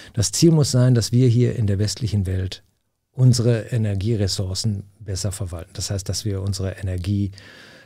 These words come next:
äh, Grundlagen, ähm, dass wir die Energieerzeugung auf ökologische Füße stellen. Da sind wir massiv dabei.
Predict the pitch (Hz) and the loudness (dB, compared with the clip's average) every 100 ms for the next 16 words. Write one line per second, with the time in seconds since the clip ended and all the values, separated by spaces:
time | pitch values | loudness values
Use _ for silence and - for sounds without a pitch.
0 | _ 135 101 95 98 95 120 147 147 117 | _ -2 0 2 0 2 4 4 2 0
1 | 107 107 113 107 110 127 101 95 95 95 | 0 0 2 0 -2 -4 -2 -2 -2 -6
2 | - 110 - 104 104 95 95 92 135 113 | -6 -6 -2 0 0 0 -2 0 -2 -2
3 | - 107 113 104 101 98 95 - - - | -2 0 0 0 -4 -4 -6 -6 -10 -2
4 | 104 104 98 92 104 90 90 147 - 131 | 0 0 -2 -4 -4 -4 -2 -2 -2 -6
5 | - 117 120 117 95 92 95 104 95 92 | 0 2 4 2 0 -2 -2 -2 -4 -6
6 | - 104 95 - 151 139 - 110 95 90 | -10 -6 -4 -2 -2 -2 -4 -6 -4 -4